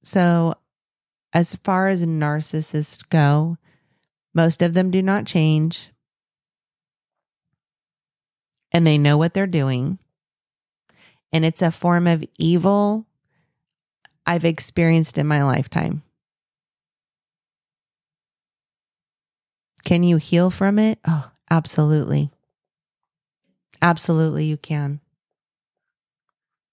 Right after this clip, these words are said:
Sometimes I tell people that, yes, I, yes, I've been damaged. Yes, I have a lot of baggage. But the one thing I know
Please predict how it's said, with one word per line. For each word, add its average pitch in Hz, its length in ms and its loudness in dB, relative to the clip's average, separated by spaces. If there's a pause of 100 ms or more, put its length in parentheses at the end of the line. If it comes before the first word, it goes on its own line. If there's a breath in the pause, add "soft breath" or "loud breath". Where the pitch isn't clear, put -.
(840)
Sometimes 254 480 0
I 196 80 4
tell 156 580 -2 (480)
people 160 480 2
that, 160 220 0
yes, 214 380 0
I, 247 260 -2
yes, 208 460 -2
I've 220 180 0
been 170 180 0
damaged. 151 680 -2 (240)
Yes, 202 340 0
I 214 60 -6
have 196 400 -4
a 165 80 -2
lot 160 400 2
of 151 120 0
baggage. 147 720 -2 (540)
But 180 160 -2
the 190 100 2
one 202 300 0
thing 226 280 -2
I 175 200 0
know 170 720 2